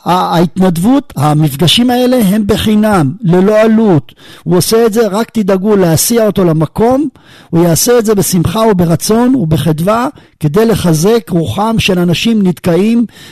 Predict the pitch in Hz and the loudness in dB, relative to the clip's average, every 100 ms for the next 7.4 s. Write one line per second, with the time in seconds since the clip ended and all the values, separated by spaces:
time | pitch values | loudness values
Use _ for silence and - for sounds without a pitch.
0 | - 160 170 - 214 175 180 160 151 180 | -4 -2 0 -2 -4 -4 -4 -4 -2 -4
1 | 165 175 - 202 208 170 170 190 - 151 | -4 -2 0 2 0 0 0 0 0 0
2 | 185 196 190 190 170 147 135 139 131 - | 0 -2 -4 -2 0 0 0 0 -2 -4
3 | 107 - 190 185 247 254 240 208 233 240 | -12 -4 -2 0 -2 0 0 0 0 0
4 | 233 226 - - - - - 247 240 233 | -2 -4 -6 -20 -14 -6 0 0 0 0
5 | 233 180 214 214 170 226 220 196 - 220 | -2 -2 -4 -2 -2 -2 0 -2 0 0
6 | 220 214 220 202 180 180 233 226 202 185 | 0 0 0 0 -2 -2 -2 -2 -2 -2
7 | 175 160 135 | 0 0 -2